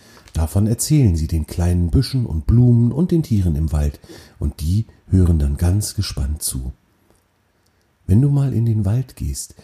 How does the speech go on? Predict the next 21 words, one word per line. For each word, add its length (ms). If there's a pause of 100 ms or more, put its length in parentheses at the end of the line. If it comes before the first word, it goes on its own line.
(160)
dann 180
kannst 340
du 60
die 120
Bäume 360
vielleicht 460
reden 300
hören. 300 (720)
Du 80
musst 260
aber 160
ganz 300
genau 340
hinhören, 540 (400)
denn 140
die 100
Bäume 300
flüstern 640
nur 160
ganz 340
leise, 480